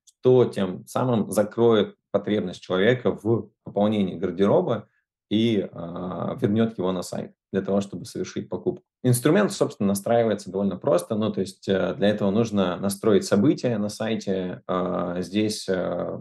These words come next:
лучше всего обратиться к программисту, который работает с вашим сайтом, и главное обозначить цели. Цели бывают какие? Это цель покупка,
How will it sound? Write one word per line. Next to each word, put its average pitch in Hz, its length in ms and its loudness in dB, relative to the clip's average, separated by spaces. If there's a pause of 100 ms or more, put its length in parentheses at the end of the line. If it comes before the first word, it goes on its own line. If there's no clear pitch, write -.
лучше 120 260 -2
всего 92 720 0
обратиться 98 640 -2
к 107 260 2
программисту, 117 640 0
который - 280 -2
работает 104 380 0
с - 60 -14
вашим 98 260 -4
сайтом, - 520 -8
и 131 160 0
главное 101 300 4
обозначить 95 540 -2
цели. 90 300 0
Цели 127 300 2
бывают 92 420 -2
какие? 87 540 -6
Это 92 340 -4
цель - 240 -2
покупка, 135 640 -2